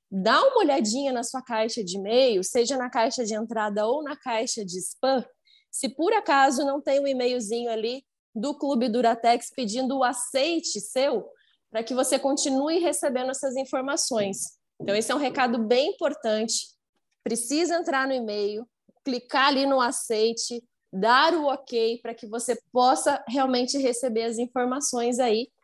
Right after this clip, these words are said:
e não perder as vantagens aí do Clube Duratex, tá sempre antenado às promoções, ao que tá acontecendo,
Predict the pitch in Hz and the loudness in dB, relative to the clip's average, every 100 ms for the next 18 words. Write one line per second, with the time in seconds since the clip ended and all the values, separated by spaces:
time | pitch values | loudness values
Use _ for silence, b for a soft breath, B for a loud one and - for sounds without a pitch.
0 | _ _ - 262 262 277 339 - 427 320 | _ _ 0 2 4 4 2 2 -2 2
1 | 254 277 - _ - 233 226 277 294 285 | 2 0 -4 _ -6 -6 -4 -4 -4 2
2 | 247 277 294 240 240 247 226 220 247 240 | 4 4 2 -2 -6 -4 -6 -6 -6 -6
3 | 233 220 220 240 - - 277 285 262 277 | -2 -2 -2 -4 -6 -8 -4 -2 0 0
4 | 277 285 349 339 254 269 220 202 - 226 | -2 -2 -2 0 2 2 0 -4 -2 -2
5 | 240 254 - 240 240 226 233 247 220 240 | -2 -4 -4 -4 -2 -2 -4 -2 0 0
6 | 254 247 240 233 - 233 240 254 | -4 -2 -2 -2 -2 0 0 -2